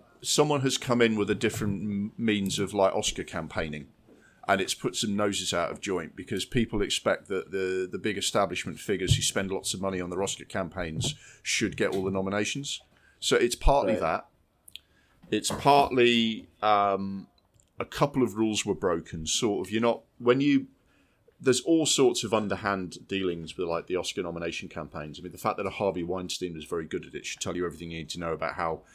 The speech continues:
Speaker 1: how snide and weaselly the whole Oscar campaigning thing is, right? Um, but there are some rules. Like, if you make a statement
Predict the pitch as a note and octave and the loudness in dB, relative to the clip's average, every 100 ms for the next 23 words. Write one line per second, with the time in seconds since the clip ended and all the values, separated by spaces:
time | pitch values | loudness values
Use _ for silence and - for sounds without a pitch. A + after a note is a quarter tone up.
0 | - _ - F2 E2+ - - - - A2+ | -20 _ -4 -2 -2 0 4 6 4 4
1 | G#2 G2+ F2 F2 F2+ F2+ F2+ F#2 E2+ E2 | 2 2 2 2 -2 -4 -4 -2 -4 -4
2 | D#2 F#2 E2+ E2 - E2 - E2+ E2+ F2 | -6 -4 -2 -2 -4 -6 -8 -8 -6 -6
3 | D#2 - E2+ F2 - E2 D#2+ - _ - | -6 -8 -4 -4 -4 -4 -4 -4 _ -20
4 | - - - - _ - A2 A2 - - | -20 -20 -20 -20 _ 4 6 4 -2 -2
5 | - B2 C3+ C3 - C3+ A2+ G2+ A2 F2+ | 4 8 10 8 6 4 2 2 2 2
6 | D2 - G#2+ F#2+ - - C3+ B2 B2 A#2+ | -2 -4 0 0 0 -4 0 2 0 0
7 | G2 - A2+ - F#2 F2 D#2 | -4 0 2 0 -4 -10 -12